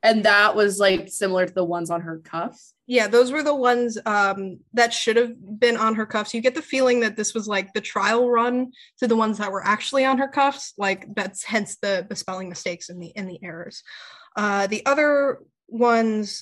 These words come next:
Speaker 2: um, are varying for different gods. There, there's, like, different entrapments for different gods. You don't see Eliora's name mentioned here.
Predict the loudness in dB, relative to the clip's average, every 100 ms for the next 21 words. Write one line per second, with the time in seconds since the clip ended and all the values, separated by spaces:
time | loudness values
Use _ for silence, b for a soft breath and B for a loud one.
0 | -8 -4 -4 -6 -10 -14 -2 -2 0 0
1 | 0 0 -2 -6 -10 -16 B B B -2
2 | -2 2 2 2 -2 -2 -10 -8 -8 -8
3 | -10 -18 -18 _ -6 -4 -2 -4 -4 -4
4 | -4 -6 -6 -6 -6 -8 -6 -6 -6 -8
5 | -8 -8 -8 -10 -10 -10 -10 -12 -10 -6
6 | -6 -6 -4 -2 -2 -4 -10 -6 -4 -2
7 | -2 -2 -2 -2 0 -2 -6 -14 -18 -18
8 | -20 -20